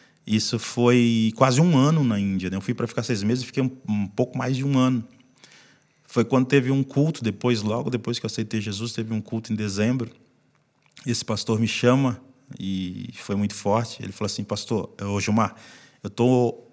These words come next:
oito anos aqui, né?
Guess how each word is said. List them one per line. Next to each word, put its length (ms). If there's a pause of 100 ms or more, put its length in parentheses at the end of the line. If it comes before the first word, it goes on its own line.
(440)
oito 300
anos 200
aqui, 340 (680)
né? 280